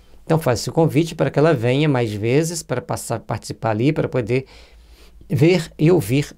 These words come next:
as instruções. O Guia do Médium. "Nunca esqueçais os ensinos que bebeis no sofrimento dos vossos protegidos,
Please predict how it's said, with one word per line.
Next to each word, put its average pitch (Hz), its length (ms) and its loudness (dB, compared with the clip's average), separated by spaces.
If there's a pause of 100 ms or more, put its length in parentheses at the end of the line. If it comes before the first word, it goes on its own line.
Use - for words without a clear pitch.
as 123 140 0
instruções. 135 720 -4 (1120)
O 160 80 0
Guia 151 180 2
do 135 100 2
Médium. 110 320 -4 (1160)
"Nunca 214 260 4
esqueçais 123 840 2
os 147 140 4
ensinos 165 640 4
que 170 120 2
bebeis 131 580 4
no 135 100 2
sofrimento 139 580 0
dos 131 220 2
vossos 117 380 0
protegidos, 113 1000 -6